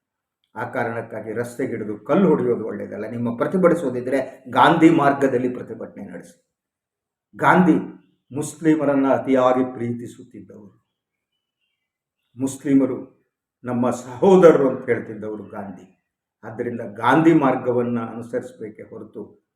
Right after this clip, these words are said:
ನೀವು ಗೋಡ್ಸೆ ಮಾರ್ಗವನ್ನ ಅನುಸರಿಸಬೇಡಿ. ಪ್ರಾರ್ಥನೆಯ ನಂತರ ಎಲ್ಲೋ ಕುಳಿತುಕೊಂಡು ಪ್ರತಿಭಟನೆ ಮಾಡಿ, ಶಾಸಕರ ಭವನದ ಮುಂದೆ ಕೂತ್ಕೊಳ್ಳಿ, ವಿಧಾನಸೌಧದ ಮುಂದೆ ಕೂತ್ಕೊಳ್ಳಿ, ಸಂಸತ್ತಿನ ಮುಂದೆ ಕೂತ್ಕೊಳ್ಳಿ, ಎಲ್ಲಿ ಬೇಕಾದ್ರೂ ಕೂತ್ಕೊಳ್ಳಿ, ಮೌನವಾಗಿ ಪ್ರತಿಭಟಿಸಿ, ಅದಕ್ಕೆ ಶಕ್ತಿ ಇರುತ್ತೆ.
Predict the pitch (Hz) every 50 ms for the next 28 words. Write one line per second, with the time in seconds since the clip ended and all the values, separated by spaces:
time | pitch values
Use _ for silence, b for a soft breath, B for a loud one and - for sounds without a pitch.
0 | _ 117 113 110 104 104 101 - 127 156 180 180 180 - - 160 - - - -
1 | - - - 104 101 104 101 101 101 95 - - _ _ _ _ _ _ _ _
2 | _ _ _ _ _ _ _ _ _ _ _ _ - 131 135 143 - - 131 131
3 | 127 117 117 127 127 127 135 123 117 120 127 123 120 120 117 127 120 120 117 -
4 | - 117 104 - 113 98 - 110 101 101 - - 101 90 90 87 - - _ _
5 | _ _ _ _ _ _ _ _ _ _ _ _ _ _ _ _ _ _ _ _
6 | _ _ _ _ - 120 117 - - 143 131 127 120 107 110 117 120 120 120 110
7 | 110 117 117 117 117 107 98 107 110 107 107 107 107 107 107 107 101 110 123 123
8 | 123 127 127 - 120 110 104 107 107 117 117 - - 113 98 98 107 107 104 104
9 | 104 - - 113 113 117 - 131 - - 117 107 107 104 104 104 95 - _ _
10 | _ 104 104 101 101 _ _ _ _ _ _ _ _ - 131 151 185 254 269 220
11 | 214 202 - 185 160 156 - - 131 123 123 123 120 113 117 120 156 202 240 262
12 | 254 240 208 190 175 151 135 - 139 120 117 101 - - 107 - _ _ _ _
13 | - 127 135 156 156 - 151 143 - _ - 127 107 104 104 - _ _ _ _
14 | _ _ _